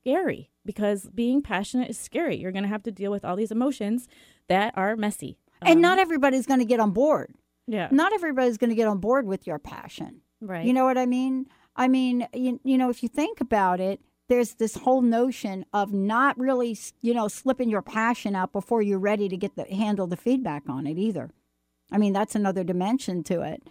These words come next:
Speaker 1: Mm-hmm.
Speaker 2: It's like you may be the happiest, you, you know, you are the happiest kid on the block about what you're passionate about, and people are looking at you and saying, "Dude, you should get really get a real job."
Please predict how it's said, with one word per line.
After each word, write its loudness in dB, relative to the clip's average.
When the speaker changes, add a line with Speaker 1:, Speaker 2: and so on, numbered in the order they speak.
Speaker 1:
Mm-hmm. -4
Speaker 2:
It's 2
like 2
you 4
may 4
be -2
the -2
happiest, -2
you, 0
you 0
know, 0
you 2
are 2
the 2
happiest 0
kid 0
on 2
the 0
block 0
about 0
what -4
you're -6
passionate 0
about, 0
and -2
people 0
are 4
looking 0
at 0
you 0
and -4
saying, -2
"Dude, 2
you -2
should -4
get 2
really 0
get -4
a -4
real -4
job." -2